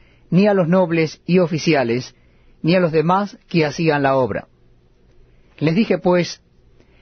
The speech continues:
"Vosotros veis el mal en que estamos, que Jerusalén está desierta y sus puertas consumidas por el fuego. Venid y edifiquemos el muro de Jerusalén,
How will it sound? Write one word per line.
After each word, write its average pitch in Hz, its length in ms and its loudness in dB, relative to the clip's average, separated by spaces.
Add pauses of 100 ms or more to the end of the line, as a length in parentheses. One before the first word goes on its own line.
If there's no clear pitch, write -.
"Vosotros 175 640 -2
veis 190 460 -2
el 170 220 -2
mal 170 440 -2
en 165 180 -2
que 156 160 0
estamos, 139 840 -6 (180)
que 185 140 0
Jerusalén 165 500 0
está 180 220 0
desierta 147 680 0 (340)
y 180 120 0
sus 160 180 0
puertas 185 400 -2
consumidas 160 600 0
por 147 160 -2
el 135 100 -2
fuego. 113 360 -2 (840)
Venid 165 460 0 (400)
y 170 160 2
edifiquemos 190 800 -2
el 147 200 0
muro 214 280 0
de 202 100 -4
Jerusalén, 151 640 -2